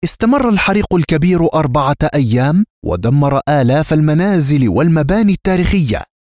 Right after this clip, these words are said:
لا يزال عدد الوفيات غير معروف، وخرج الحريق عن السيطرة حتى خمدت مع الرياح القوية.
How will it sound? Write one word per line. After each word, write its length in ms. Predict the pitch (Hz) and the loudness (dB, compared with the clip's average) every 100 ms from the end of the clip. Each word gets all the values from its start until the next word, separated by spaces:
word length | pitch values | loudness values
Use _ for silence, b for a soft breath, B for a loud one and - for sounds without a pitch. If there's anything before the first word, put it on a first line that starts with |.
| - | -6
لا 120 | 87 | -4
يزال 420 | 92 113 131 151 | -2 0 0 0
عدد 320 | 135 147 156 160 | 0 0 0 0
الوفيات 580 | 156 151 165 170 220 - - | 0 0 0 -2 -2 -6 -10
غير 340 | 92 110 113 123 | -4 -2 -2 0
معروف، 540 | 143 156 190 - - - _ _ _ _ - | 0 0 -2 -4 -10 -16 _ _ _ _ -8
وخرج 440 | 123 139 143 131 | -4 -2 -2 0
الحريق 460 | 143 - 196 226 190 | -2 0 -2 -2 -2
عن 160 | 180 | 0
السيطرة 600 | 185 - 208 - 107 60 - _ _ - | -2 -2 -2 -2 -4 -6 -8 _ _ -10
حتى 380 | 208 - 151 | -10 -4 -2
خمدت 560 | 135 202 214 180 180 - | 0 0 0 0 -2 0
مع 240 | 151 131 | -2 0
الرياح 500 | 151 135 127 123 113 | -2 0 0 0 -2
القوية. 640 | 127 110 151 147 101 - | -4 -2 -2 -2 -2 -6